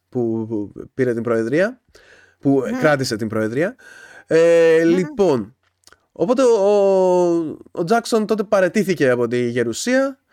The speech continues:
Speaker 1: ξεκίνησε κατευθείαν
Speaker 2: Μμμ.
Speaker 1: την προεκλογική του εκστρατεία,
Speaker 2: Μμμ.
Speaker 1: που,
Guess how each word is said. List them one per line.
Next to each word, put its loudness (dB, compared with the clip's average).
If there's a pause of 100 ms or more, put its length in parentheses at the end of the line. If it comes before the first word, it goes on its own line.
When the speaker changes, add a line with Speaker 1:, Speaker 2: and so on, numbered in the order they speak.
(180)
Speaker 1:
ξεκίνησε -2
κατευθείαν 0
Speaker 2:
Μμμ. 0
Speaker 1:
την 0
προεκλογική 0
του 0
εκστρατεία, -2 (840)
Speaker 2:
Μμμ. -4
Speaker 1:
που, 2